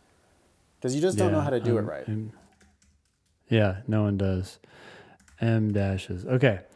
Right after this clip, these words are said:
Speaker 2: Um, fake M dashes. One of the jobs we got was a project which involved, okay, again, violating which versus that,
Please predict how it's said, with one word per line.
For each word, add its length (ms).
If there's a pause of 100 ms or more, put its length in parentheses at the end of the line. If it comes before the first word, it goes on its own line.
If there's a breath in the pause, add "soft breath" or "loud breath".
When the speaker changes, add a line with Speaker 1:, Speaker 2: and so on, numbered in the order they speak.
(460 loud breath)
Speaker 2:
Um, 380
fake 380
M 180
dashes. 500 (340 loud breath)
One 140
of 80
the 80
jobs 380
we 100
got 280
was 120
a 60
project 680
which 200
involved, 580 (160)
okay, 340
again, 560
violating 540
which 200
versus 340
that, 320